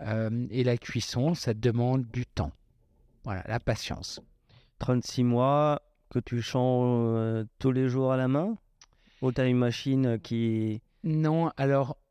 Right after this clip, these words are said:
Speaker 1: effectivement, durant l'élevage sur latte, la bouteille est couchée.
Speaker 2: Ok.
Speaker 1: Elle est laissée totalement au repos.
Speaker 2: D'accord.
Speaker 1: Et c'est au moment du dégorgement,
Speaker 2: D'accord.
Speaker 1: style dix jours avant, où là, on remue.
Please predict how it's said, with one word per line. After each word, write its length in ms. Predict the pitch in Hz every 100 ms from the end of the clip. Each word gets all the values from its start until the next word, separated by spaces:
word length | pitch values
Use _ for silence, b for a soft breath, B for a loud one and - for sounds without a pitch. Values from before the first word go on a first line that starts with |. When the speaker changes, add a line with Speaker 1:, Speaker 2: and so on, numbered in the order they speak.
| _ _ -
Speaker 1:
effectivement, 840 | 160 - 156 - - 165 180 170
durant 400 | 143 143 131 135
l'élevage 560 | 127 123 113 127 120 -
sur 240 | - 92
latte, 460 | 104 147 175 - 139
la 160 | 120
bouteille 680 | 110 110 - 143 151 160 160 -
est 200 | 131 127 - -
couchée. 540 | - 123 - - - - _ -
Speaker 2:
Ok. 120 | 110 104
Speaker 1:
Elle 60 |
est 120 | 120
laissée 800 | 117 123 120 - - 143 147 151 -
totalement 600 | 131 - 127 127 127 127
au 80 | 117
repos. 520 | - 95 143 165 196 120
Speaker 2:
D'accord. 400 | 101 92 104 120
Speaker 1:
Et 120 | 131
c'est 380 | - - 139 139
au 60 |
moment 360 | 135 139 143 139
du 160 | 131
dégorgement, 960 | 117 113 120 107 101 104 110 127 160 165
Speaker 2:
D'accord. 260 | 120 - 107
Speaker 1:
style 220 | 127 110
dix 180 | 120 117
jours 260 | 113 101
avant, 480 | 98 95 123 147 151
où 160 | 135 110
là, 400 | 104 107 127 143
on 140 | 123 117
remue. 400 | 117 98 78